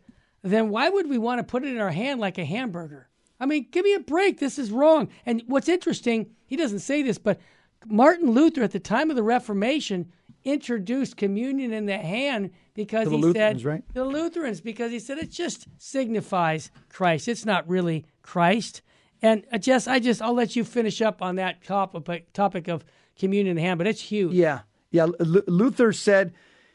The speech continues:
Speaker 2: he taught, he departed from Catholic teaching, the,
Speaker 1: Yeah.
Speaker 2: but the other Protestants really went off the deep end.
Speaker 1: Yeah.
Speaker 2: Luther taught consubstantiation.
Speaker 1: That's right.
Speaker 2: Here's what he
Speaker 1: With,
Speaker 2: said.
Speaker 1: yep.
Speaker 2: He said, "It is bread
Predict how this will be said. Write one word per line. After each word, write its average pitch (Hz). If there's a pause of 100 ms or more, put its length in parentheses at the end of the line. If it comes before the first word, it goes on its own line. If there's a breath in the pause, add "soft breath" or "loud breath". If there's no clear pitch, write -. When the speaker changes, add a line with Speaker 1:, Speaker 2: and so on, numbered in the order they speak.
(120)
Speaker 2:
he 208
taught, 214 (320)
he 180
departed 214
from 175
Catholic 208
teaching, 180
the, 143
Speaker 1:
Yeah. 151
Speaker 2:
but 139
the 160
other 208
Protestants 160
really 165
went 156
off 147
the 147
deep 139
end. 123
Speaker 1:
Yeah. 170 (200 soft breath)
Speaker 2:
Luther 247
taught 220
consubstantiation. 202
Speaker 1:
That's 139
right. 123
Speaker 2:
Here's 214
what 190
he 180
Speaker 1:
With, 180
Speaker 2:
said. 160
Speaker 1:
yep. 151 (500 soft breath)
Speaker 2:
He 185
said, 180 (500)
"It 185
is 156
bread 180